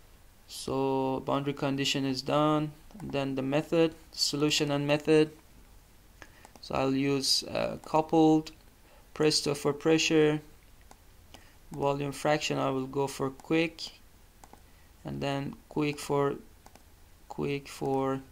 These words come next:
uh, quick for momentum as well. Then monitors, residual, we'll add two more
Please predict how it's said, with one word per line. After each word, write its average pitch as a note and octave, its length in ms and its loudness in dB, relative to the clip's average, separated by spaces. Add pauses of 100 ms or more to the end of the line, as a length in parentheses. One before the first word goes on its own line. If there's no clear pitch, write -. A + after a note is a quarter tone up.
(880)
uh, C#3 340 -8 (880)
quick C#3+ 240 -6
for C#3+ 200 -2
momentum C3+ 500 -2
as B2+ 180 -6
well. A#2 220 -6 (4000)
Then C3+ 380 -6 (100)
monitors, D3+ 800 -2 (1000)
residual, C#3 800 -2 (2500)
we'll C#3+ 160 -12
add B2+ 220 -8
two C#3+ 180 -8
more C3+ 320 -4